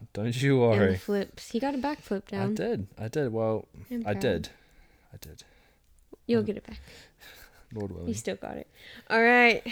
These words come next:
Speaker 2: Next question. Question number three.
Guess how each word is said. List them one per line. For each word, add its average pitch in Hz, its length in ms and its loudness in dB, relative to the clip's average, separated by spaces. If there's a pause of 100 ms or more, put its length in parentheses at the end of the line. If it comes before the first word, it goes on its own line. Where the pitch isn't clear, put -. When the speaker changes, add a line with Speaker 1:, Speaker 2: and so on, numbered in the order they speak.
(120)
Speaker 2:
Next 233 600 0
question. 226 640 2
Question 226 460 2
number 214 260 4
three. 196 400 0